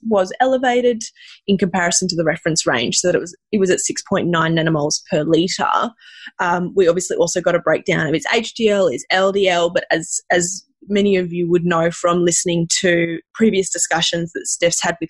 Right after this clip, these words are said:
Ken Zakaris on the show, is that they're not really the markers we're looking for here. It's actually that total cholesterol to H D L ratio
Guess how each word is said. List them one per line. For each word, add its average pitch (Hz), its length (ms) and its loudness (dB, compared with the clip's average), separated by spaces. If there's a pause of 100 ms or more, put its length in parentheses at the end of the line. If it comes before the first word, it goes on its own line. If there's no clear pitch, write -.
Ken 170 140 0
Zakaris 165 500 -2
on 165 140 -2
the 165 60 -2
show, - 420 0 (400)
is 196 100 0
that - 140 0
they're 196 100 4
not 214 220 0
really 180 440 2
the 165 100 -4
markers 175 460 -4
we're 160 100 2
looking 220 320 0
for 226 280 2
here. 247 380 0
It's - 140 -4
actually 180 440 0
that 165 220 -2 (180)
total 170 200 0 (120)
cholesterol 160 380 0
to - 120 -2
H - 280 -4
D 160 120 2
L 156 160 -2
ratio 127 580 0